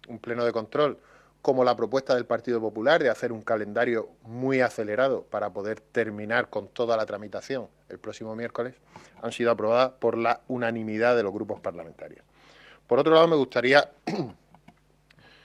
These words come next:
eh, hacer un comentario sobre un asunto que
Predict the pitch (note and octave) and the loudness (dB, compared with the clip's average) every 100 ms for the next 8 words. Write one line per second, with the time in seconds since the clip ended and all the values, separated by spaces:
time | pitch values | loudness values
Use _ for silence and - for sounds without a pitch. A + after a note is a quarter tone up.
0 | _ _ - A2+ A2+ A2 G#2 F2+ _ _ | _ _ -4 0 2 2 -2 -6 _ _
1 | _ _ _ _ _ _ _ _ - A2 | _ _ _ _ _ _ _ _ -16 -10
2 | - C3 D3 C3+ B2+ A2+ G#2 B2+ A#2 A2+ | 0 2 4 2 -2 -6 -4 -4 -4 2
3 | B2+ C#3 D3+ - A2 G#2+ A#2+ - B2+ C#3+ | 2 4 2 0 -4 -2 -4 -4 -6 -6
4 | - | -6